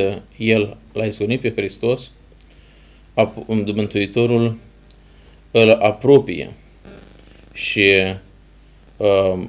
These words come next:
nu doar pe apostolul Petru, dar și pe ceilalți, pentru că toți mirându-se, îl apropie și îi spune, „Nu te teme, nu-ți fie frică,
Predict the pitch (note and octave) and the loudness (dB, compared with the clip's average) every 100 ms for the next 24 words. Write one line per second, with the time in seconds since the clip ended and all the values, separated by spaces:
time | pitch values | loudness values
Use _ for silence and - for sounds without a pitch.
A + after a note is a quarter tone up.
0 | - G#2+ A2+ A#2+ A#2+ A#2 G#2+ G2 F#2+ G#2+ | -12 -4 -2 4 2 4 2 2 0 -4
1 | - G2 A2+ A2+ F#2 F2+ G#2 B2 A2 - | -2 0 -2 -2 -6 -2 -2 0 -4 -4
2 | A#2+ - B2+ G#2 - - - - F2+ - | -6 -2 0 -2 -4 -16 -20 -14 -12 -12
3 | - A#2+ A#2+ A2 G2 F2+ D2+ - - - | -6 -4 -2 -4 -4 -6 -10 -14 -18 -20
4 | _ _ - - - - _ A#2 G#2+ G2+ | _ _ -20 -20 -20 -20 _ 2 2 2
5 | G#2+ A#2+ D3 C#3 B2+ B2 B2 - _ - | 0 0 0 0 0 0 -4 -18 _ -20
6 | - - A2+ - C3+ C3 G2 - - _ | -10 -4 -4 -4 -4 -2 -4 -10 -20 _
7 | _ _ _ _ _ _ - - _ _ | _ _ _ _ _ _ -20 -20 _ _
8 | A2+ A2+ D#3+ D#3+ A2 - G2 D#2 - - | -4 0 0 -2 -4 0 0 -2 -8 -20
9 | _ _ _ _ _ _ _ _ _ _ | _ _ _ _ _ _ _ _ _ _
10 | _ - _ _ - A#2+ D#3 - - A#2+ | _ -20 _ _ -4 -2 -2 -4 -2 0
11 | G#2+ - F#2+ - | 0 -4 -10 -10